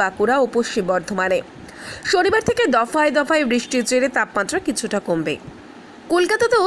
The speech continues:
টানা বৃষ্টির সম্ভাবনা রয়েছে। আবহাওয়া দপ্তর জানাচ্ছে, আগামী ষোলো বা সতেরোই জুন দক্ষিণবঙ্গে বর্ষা প্রবেশ করতে পারে বলে অনুমান। এদিকে উত্তরবঙ্গে প্রবল বৃষ্টির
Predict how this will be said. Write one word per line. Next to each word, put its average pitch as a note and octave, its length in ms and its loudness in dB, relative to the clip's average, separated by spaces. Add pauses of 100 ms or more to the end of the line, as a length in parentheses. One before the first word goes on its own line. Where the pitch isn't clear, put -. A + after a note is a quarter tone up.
(120)
টানা C#4+ 300 4
বৃষ্টির F#4+ 340 2
সম্ভাবনা E4 400 2
রয়েছে। G3+ 360 0 (200)
আবহাওয়া C#4+ 420 2
দপ্তর B3+ 320 0
জানাচ্ছে, C#4 360 0 (120)
আগামী B3 280 0 (300)
ষোলো C#4 260 2 (440)
বা A3 100 0 (100)
সতেরোই A3 520 0
জুন G3+ 120 2 (120)
দক্ষিণবঙ্গে D4 500 0 (120)
বর্ষা D#4 360 2
প্রবেশ A#3 260 2 (120)
করতে A#3 280 0
পারে G#3 240 2
বলে B3 160 2 (200)
অনুমান। F3 300 0 (640)
এদিকে G#4 260 2 (200)
উত্তরবঙ্গে F#4 500 0 (120)
প্রবল D#4+ 300 2 (100)
বৃষ্টির E4+ 320 0